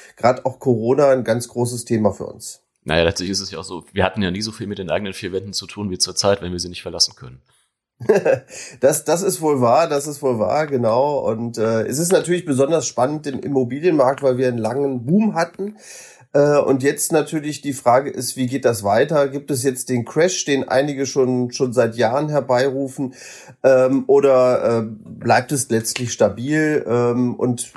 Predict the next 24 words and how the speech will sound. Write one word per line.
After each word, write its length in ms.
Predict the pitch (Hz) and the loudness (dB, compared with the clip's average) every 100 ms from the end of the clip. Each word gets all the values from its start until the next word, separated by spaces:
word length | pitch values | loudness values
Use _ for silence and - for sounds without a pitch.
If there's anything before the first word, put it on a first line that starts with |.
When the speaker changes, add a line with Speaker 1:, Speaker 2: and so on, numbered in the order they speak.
| - | -12
Speaker 1:
natürlich 360 | - 127 156 135 | 0 2 2 -2
gibt 140 | 147 | -6
es 60 | - | 0
auch 100 | 123 | 4
unterschiedliche 540 | 127 143 131 131 127 | 4 2 0 -2 0
Segmente 500 | 113 110 113 120 139 | 0 -2 0 0 0
im 140 | 131 - | -4 -2
Immobilienmarkt. 920 | 135 127 120 117 127 117 107 113 - | 0 0 0 -2 0 4 2 2 -6
Auch 80 | - | -2
das 180 | 117 | -2
ist 140 | 123 120 | -2 -4
ein 80 | 113 | 0
Thema, 300 | 120 113 104 | 2 4 4
das 160 | 104 | 0
uns 160 | 104 - | -4 -2
da 100 | 101 | -2
beschäftigt. 720 | 87 - - - - - - - | -2 -8 -10 -14 -20 -20 -14 -6
Speaker 2:
Genau, 220 | 73 69 | -2 0
darüber 220 | 69 69 | -2 -2
sprechen 280 | - 69 - | -4 -4 -14
wir 80 | 67 | -12
nachher 220 | 71 58 | -8 -6
auch 100 | - | -6
noch. 220 | 78 - | -10 -16